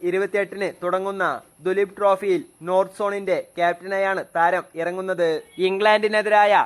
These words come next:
ടെസ്റ്റ് പരമ്പരയ്ക്ക് ശേഷം ഈ ടൂർണമെന്റിലും കളിക്കാൻ തീരുമാനിച്ചതോടെയാണ്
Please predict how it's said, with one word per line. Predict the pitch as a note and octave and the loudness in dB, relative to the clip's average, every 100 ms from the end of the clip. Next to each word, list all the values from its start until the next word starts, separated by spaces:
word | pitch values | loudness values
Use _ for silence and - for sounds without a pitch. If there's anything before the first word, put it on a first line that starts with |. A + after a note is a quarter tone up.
| - F3+ | 0 0
ടെസ്റ്റ് | F3 G#3 G3 | 0 -2 2
പരമ്പരയ്ക്ക് | F#3+ F#3+ G3+ G3 G3+ G3+ | 2 2 -2 -2 -4 -2
ശേഷം | F#3 G3 C3+ - | 0 -2 -2 -4
ഈ | F3 G3+ G3 | -2 -2 0
ടൂർണമെന്റിലും | F#3+ G3 G3+ G3+ G3+ G3 D3 - F3+ | -2 -2 -4 -4 -2 -2 -4 -6 0
കളിക്കാൻ | F3+ G#3+ G3+ G#3 | 0 0 -2 -2
തീരുമാനിച്ചതോടെയാണ് | G3 G3 G3 F#3+ G3+ G3 G3 G3 F#3+ | -2 -2 -2 -4 -2 0 0 -2 -2